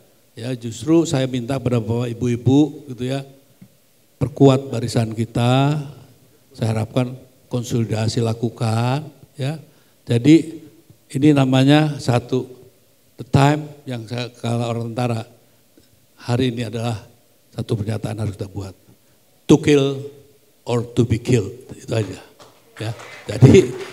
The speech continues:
itu aja, kelihatannya serem, tapi itulah kenyataannya. Jadi maaf saya tidak membahas yang daki-daki,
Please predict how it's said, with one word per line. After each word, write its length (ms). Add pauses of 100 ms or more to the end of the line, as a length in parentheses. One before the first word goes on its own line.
itu 200
aja, 440
kelihatannya 480
serem, 400
tapi 400 (640)
itulah 320 (480)
kenyataannya. 640 (480)
Jadi 160
maaf 320
saya 160
tidak 240
membahas 400
yang 160
daki-daki, 960